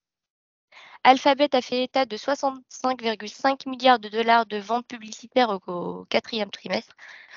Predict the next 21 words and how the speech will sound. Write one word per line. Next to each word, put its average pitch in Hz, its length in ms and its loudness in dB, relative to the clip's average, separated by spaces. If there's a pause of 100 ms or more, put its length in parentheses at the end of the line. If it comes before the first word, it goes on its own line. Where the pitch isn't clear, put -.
contre 226 280 0
un 196 180 4
consensus 233 500 -6
de 196 120 -14
soixante-six 247 520 -2
virgule 214 360 0
un 247 120 4
milliards 226 360 0
de 190 80 -8
dollars. 190 340 2 (580)
Le 196 280 0
groupe - 440 -8
fait 233 280 2
face - 400 4
à 208 80 6
une 196 180 -4
concurrence 240 800 -2
accrue - 460 0
de 226 100 -2
la 196 160 4
pa-, 220 260 4